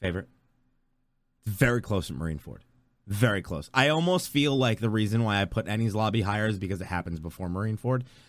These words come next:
I'm not saying that a hundred percent. I'd have to really, really, really, really think about it, but I, I feel like it is. I also feel like Enies Lobby impacted me more because of the whole kid thing and daughter and all that shit.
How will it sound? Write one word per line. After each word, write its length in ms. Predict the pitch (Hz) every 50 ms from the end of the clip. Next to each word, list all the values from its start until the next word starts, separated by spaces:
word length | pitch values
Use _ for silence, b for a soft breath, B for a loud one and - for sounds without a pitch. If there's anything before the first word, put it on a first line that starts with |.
| b b b b
I'm 120 | 117 117
not 160 | 117 110 104 -
saying 200 | - 117 113 107
that 80 | 101 95
a 20 |
hundred 160 | 95 101 101 -
percent. 240 | 87 - 104 95
I'd 100 | 95 92
have 120 | 92 92 -
to 80 | 98
really, 220 | 82 90 90 90 87
really, 180 | 87 87 90
really, 200 | 85 87 90 87
really 220 | 85 87 87 87 85
think 160 | 87 95 92
about 200 | 90 95 101 110
it, 120 | 110 - -
but 200 | - 98 90 - -
I, 260 | - 98 95 78 85 85
I 20 |
feel 160 | - - 87
like 120 | 85 73 87
it 60 | 85
is. 80 | 69 - B B B -
I 80 | 135
also 200 | 170 190 151 160
feel 140 | 135 135 151
like 200 | 135 123 - - - - - -
Enies 200 | 117 107 104 90
Lobby 260 | 104 98 90 95 95
impacted 380 | 90 80 98 92 90 - 90 87
me 100 | 90 90
more 240 | 90 85 85 82
because 440 | 76 80 85 - 92 85 80 - -
of 180 | - 90 85 80
the 80 | 90
whole 160 | 80 85 80 -
kid 240 | - - 90 82
thing 280 | - - 90 87 82 80
and 160 | 78 78 78
daughter 360 | - 90 87 85 82 80 80
and 200 | 80 80 78 78 78
all 140 | 87 87 76
that 200 | 76 73 76 -
shit. 220 | - - - -